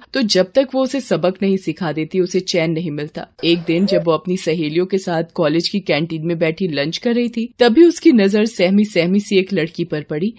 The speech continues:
जिसने बहुत ही साधारण कपड़े पहन रखे थे। उसने उसे देखा तो उसे इशारे से बुलाया।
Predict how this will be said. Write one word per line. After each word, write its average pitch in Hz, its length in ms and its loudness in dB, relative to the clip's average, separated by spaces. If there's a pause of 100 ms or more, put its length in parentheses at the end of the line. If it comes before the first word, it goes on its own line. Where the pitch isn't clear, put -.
(140)
जिसने 254 300 0
बहुत 226 420 2
ही 277 60 -2
साधारण 175 580 0
कपड़े 175 320 -2
पहन 156 300 -6
रखे 139 360 -8
थे। - 80 -12 (180)
उसने 285 260 2
उसे 381 240 6
देखा 233 340 2
तो 277 140 -4
उसे 262 200 -2
इशारे 175 400 0
से 165 160 -6
बुलाया। 139 420 -8